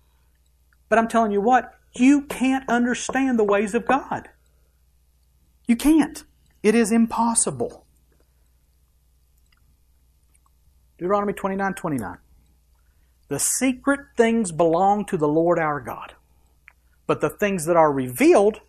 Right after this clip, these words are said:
which we talked about in our first two application points, being humbled and overwhelmed, having compassion for sinners, "those belong to us and to our children forever, that we may, may do all the words of this law." But that first phrase, that first clause there, listen,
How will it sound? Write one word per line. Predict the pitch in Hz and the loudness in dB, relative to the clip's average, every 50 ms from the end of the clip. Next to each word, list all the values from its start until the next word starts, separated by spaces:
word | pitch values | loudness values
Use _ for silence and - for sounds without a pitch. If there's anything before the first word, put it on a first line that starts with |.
| _ _ _ _ _ | _ _ _ _ _
which | - 143 - - | -10 -10 -8 -10
we | 170 | -4
talked | - 185 185 180 185 | -2 0 0 0 -2
about | 185 165 | -4 -4
in | 156 | -4
our | 147 | 0
first | - - 269 277 - - | 0 0 0 0 0 -2
two | 240 196 | 0 0
application | 170 147 - 147 - - 139 123 117 - 127 120 | 0 0 -2 -6 -6 -6 -6 -6 -6 -10 -12 -12
points, | - 123 123 131 - - - - _ _ _ _ _ _ _ | -10 -10 -10 -10 -10 -14 -20 -20 _ _ _ _ _ _ _
being | - 160 151 | -6 -6 -2
humbled | - 180 170 160 160 160 151 | -2 -2 0 0 0 -2 0
and | 156 | 0
overwhelmed, | 160 151 143 151 139 139 156 160 165 160 160 - - - - | -2 0 0 -2 -2 -2 -4 -4 -6 -6 -8 -10 -16 -14 -8
having | - 147 143 147 127 | -6 -6 -4 -4 -8
compassion | 131 123 - 175 165 160 - 151 | -8 -4 -4 -2 -2 -2 -6 -8
for | - 127 | -10 -10
sinners, | - - 190 185 175 165 156 - - - - _ | -8 -8 -6 -6 -6 -6 -8 -10 -16 -20 -16 _
"those | 147 143 214 294 381 359 - - | 4 6 8 8 8 6 4 4
belong | 202 220 220 202 190 175 | 6 6 6 6 4 2
to | 175 - | 2 4
us | 202 180 113 - - - - - - _ _ _ _ _ _ _ _ _ _ _ _ _ _ _ _ _ _ _ _ _ _ _ _ _ _ | 6 6 6 4 0 -6 -6 -8 -14 _ _ _ _ _ _ _ _ _ _ _ _ _ _ _ _ _ _ _ _ _ _ _ _ _ _
and | 170 165 - | -8 -4 0
to | - 196 | 2 4
our | 175 160 | 4 4
children | 165 - 202 190 170 170 | 4 2 0 0 0 0
forever, | - - 185 180 160 160 | 0 2 2 4 4 2
that | 147 160 156 | 0 0 0
we | 175 175 | -2 -2
may, | 175 165 156 151 156 147 - _ 139 151 151 143 139 160 - - | -2 -2 -4 -4 -8 -10 -14 _ -10 -8 -8 -8 -8 -12 -12 -6
may | 175 170 170 | -4 -4 -2
do | 160 151 196 190 175 170 | 0 2 4 6 6 6
all | 165 160 | 6 6
the | 156 151 | 4 2
words | 147 151 156 147 139 - | 2 2 2 2 0 -4
of | 147 135 | -6 -8
this | 139 131 - - | -8 -8 -6 -2
law." | 180 170 156 143 - - - - - _ | 0 0 0 0 -4 -8 -16 -20 -10 _
But | 160 147 | -2 2
that | - 233 240 - - | 2 2 2 2 0
first | - 233 214 214 - - | 2 2 2 2 0 -4
phrase, | - 202 196 202 202 165 151 | 0 0 2 2 2 0 0
that | 175 180 - - | 0 -2 0 0
first | 202 190 175 - | 0 0 0 0
clause | - 185 180 180 160 - | 0 2 2 2 0 -2
there, | 156 151 | -2 0
listen, | 156 196 220 - - 147 127 - | 0 0 -2 -2 -6 -8 -10 -12